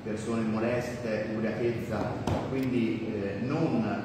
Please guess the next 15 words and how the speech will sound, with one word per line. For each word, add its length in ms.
per, 360
eh, 1080
problematiche 580
riguardanti, 760
eh, 220
l'ordine 480
e 80
la 60
sicurezza 420
pubblica, 680
ma 480
per 120
quanto 240
riguarda 380
appunto 540